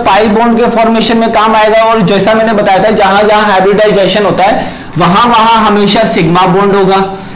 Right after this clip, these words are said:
ठीक है। अब देखो यहाँ पर एक पाई बॉन्ड, एक पाई बॉन्ड आपको दिख रहा है ये, और बाकी सारे सिग्मा बॉन्ड है। तो ये आपका किस तरीके से अरेंज हो,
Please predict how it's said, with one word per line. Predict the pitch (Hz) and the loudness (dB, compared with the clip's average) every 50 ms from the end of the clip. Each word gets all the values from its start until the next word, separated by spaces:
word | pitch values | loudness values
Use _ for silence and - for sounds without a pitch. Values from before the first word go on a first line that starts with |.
| - - - | -14 -10 -6
ठीक | - 220 226 208 | -4 -2 0 0
है। | 233 208 147 127 - - - - - - - | 0 0 0 -2 -4 -6 -8 -10 -8 -4 -2
अब | 185 196 277 | 0 0 2
देखो | 202 175 185 156 | 2 2 2 2
यहाँ | 139 147 147 160 175 170 170 185 214 240 226 226 | 2 2 0 0 0 0 2 2 2 2 2 0
पर | 233 233 233 - 190 | 0 0 0 0 0
एक | 208 233 240 - - - | 0 0 0 0 0 0
पाई | 208 190 202 196 | 0 0 2 2
बॉन्ड, | 175 190 180 180 185 | 0 0 0 -2 -2
एक | 175 180 208 208 - - | -2 -2 -2 -2 -2 0
पाई | - 208 214 214 | 0 0 0 2
बॉन्ड | 220 226 226 220 | 0 0 2 2
आपको | 208 208 202 220 226 | 0 0 0 0 0
दिख | 196 202 - - | 0 0 0 0
रहा | 214 208 | 0 0
है | 214 214 208 208 | 0 2 0 0
ये, | 208 208 208 - - - - - - - - | 0 -2 -2 -6 -8 -10 -12 -16 -14 -8 -4
और | 190 196 | -2 -2
बाकी | 170 160 156 165 160 208 208 | 0 0 0 0 0 -2 -2
सारे | - 226 196 202 208 | 0 0 0 0 0
सिग्मा | - - 196 175 180 185 180 | 0 -2 -2 0 0 0 0
बॉन्ड | 180 165 165 151 151 165 | 0 0 0 0 0 0
है। | 170 170 | -2 0
तो | 175 214 | 0 0
ये | 220 220 | 0 0
आपका | 220 208 160 - - 214 - 240 220 | 0 2 2 2 0 0 -2 -2 -2
किस | - 226 214 - - | -2 -2 -4 -4 -2
तरीके | 226 202 214 196 214 208 | -2 -2 0 0 -2 -2
से | 208 233 | -2 -2
अरेंज | - - 196 190 202 220 220 208 214 | -2 -2 0 0 0 0 0 0 0
हो, | 202 190 175 | 0 -2 -2